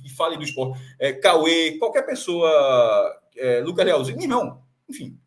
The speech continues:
e fora de outra, e de outros canais também, é assistindo aos jogos do Sport.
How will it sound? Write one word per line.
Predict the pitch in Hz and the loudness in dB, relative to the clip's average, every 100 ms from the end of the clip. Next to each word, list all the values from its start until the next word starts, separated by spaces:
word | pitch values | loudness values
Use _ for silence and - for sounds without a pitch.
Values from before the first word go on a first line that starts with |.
| - | -8
e | |
fora | 233 233 240 | -2 0 0
de | |
outra, | 262 370 302 | -4 -4 -4
e | - | -6
de | 175 180 | -6 -4
outros | 202 185 | -4 -6
canais | 147 143 | -8 -8
também, | 117 113 127 - _ _ _ _ _ _ _ _ | -10 -12 -14 -18 _ _ _ _ _ _ _ _
é | 202 220 269 - _ _ _ _ _ _ - 269 _ | 0 2 0 -6 _ _ _ _ _ _ -20 -20 _
assistindo | 302 330 403 - 330 330 | -4 -2 0 -2 -6 -6
aos | 285 | -4
jogos | 180 226 | -2 -2
do | 202 | -4
Sport. | 143 127 - - | -10 -12 -16 -18